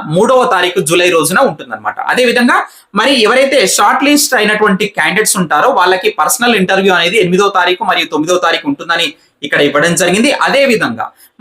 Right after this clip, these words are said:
మరి వీళ్ళకి ఫైనల్ ఆఫర్ లెటర్స్ అనేవి చూడండి, పదవ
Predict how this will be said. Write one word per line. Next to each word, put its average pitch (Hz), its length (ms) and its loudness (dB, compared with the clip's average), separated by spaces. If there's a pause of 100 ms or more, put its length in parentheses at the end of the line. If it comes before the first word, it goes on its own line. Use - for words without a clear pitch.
(160)
మరి 269 240 0
వీళ్ళకి 262 400 0 (480)
ఫైనల్ 285 380 2 (120)
ఆఫర్ 285 320 2
లెటర్స్ 202 360 0
అనేవి 185 280 0 (100)
చూడండి, 196 320 0 (220)
పదవ 220 260 2